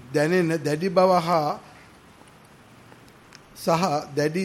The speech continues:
බව සහ ශබ්දයේ වැ-, අ, වැඩි අතර දකුණු පාදයට ඒ ස්වභාවයත් අඩුවෙන් දැනේ. ශරීරයේ ඉදිරියට යවි-, යැවීමේදී වම් පාදයේ මෙසේ වැඩිපුර තල්ලුවක් දෙන බව වැටහුණා.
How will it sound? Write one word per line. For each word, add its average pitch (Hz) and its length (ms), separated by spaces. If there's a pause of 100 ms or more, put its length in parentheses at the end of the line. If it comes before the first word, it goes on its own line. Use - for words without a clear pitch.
බව 170 300
සහ 175 300 (280)
ශබ්දයේ 170 520
වැ-, 175 280
අ, 160 100 (380)
වැඩි 151 340
අතර 156 320 (500)
දකුණු 160 440
පාදයට 180 520
ඒ 185 180
ස්වභාවයත් 185 720 (500)
අඩුවෙන් 180 400
දැනේ. 139 360 (120)
ශරීරයේ 190 600
ඉදිරියට 185 440 (400)
යවි-, 180 480 (240)
යැවීමේදී 180 1080 (260)
වම් 165 280
පාදයේ 196 440
මෙසේ 180 380
වැඩිපුර 170 440
තල්ලුවක් 185 580
දෙන 175 200
බව 180 240
වැටහුණා. 147 560